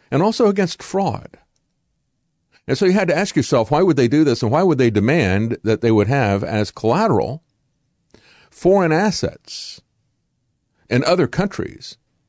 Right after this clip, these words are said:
so that Argentina, Brazil, this other country could not get that? And then we found out, we had a, a few, uh, uh, disclosures saying that it was not just those countries, it was also done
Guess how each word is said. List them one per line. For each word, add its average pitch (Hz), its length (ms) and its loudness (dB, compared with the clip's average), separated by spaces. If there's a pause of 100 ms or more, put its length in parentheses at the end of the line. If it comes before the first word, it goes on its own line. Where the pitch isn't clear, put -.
(160)
so 127 320 2
that 98 260 2 (180)
Argentina, 104 500 0
Brazil, 92 540 0 (120)
this 92 200 -6
other 92 180 0
country 85 300 -6
could 95 180 -4
not 87 300 -6
get 92 160 -8
that? 95 180 -4
And 170 140 2
then 269 140 0
we 262 120 -4
found 95 320 -4
out, 104 260 -8 (840)
we - 120 -2
had 107 140 2
a, 101 260 2
a 92 40 -12
few, 120 400 2
uh, 90 220 2 (480)
uh, - 80 -8
disclosures 101 840 -4 (800)
saying 127 360 2
that 123 100 4
it 101 80 2
was 110 160 0
not 131 180 0
just 110 220 0
those 147 200 2
countries, 113 380 -2
it 113 60 2
was 98 100 -2
also 110 320 0
done 92 440 -2